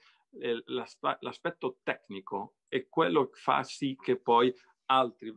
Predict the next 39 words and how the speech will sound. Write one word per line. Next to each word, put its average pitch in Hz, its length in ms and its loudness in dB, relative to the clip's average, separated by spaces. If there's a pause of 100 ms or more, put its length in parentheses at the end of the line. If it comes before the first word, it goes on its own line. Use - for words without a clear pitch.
altri 101 760 -10
istituti 101 440 -8
finanziari 120 420 2
vengano 101 440 0
finanziati, 101 460 -4
perché 98 120 -2
noi 123 160 4
andiamo 113 220 4
a 110 40 4
verificare 120 400 0
che 101 200 -12
quello 160 260 2
che 123 120 -8
fanno 117 380 -4
fa 139 180 -2
senso 127 440 -6
nel 123 120 -6
settore 127 340 -6
in 117 80 -8
cui 127 140 -8
stanno 117 260 -6
lavorando 101 560 -8 (240)
e 127 140 -4
che - 100 -10
entra 123 260 0
in 107 60 -2
un 113 100 -10
contesto 120 680 0 (220)
razionale 113 880 -2
e, 107 340 0
e 117 200 -4
che 110 300 0
comunque, 110 720 0
eh, 104 140 -8 (400)
dovrebbe 110 480 2
arrivare 107 500 2
a 110 120 0
buon 101 260 -2
porto. - 480 -10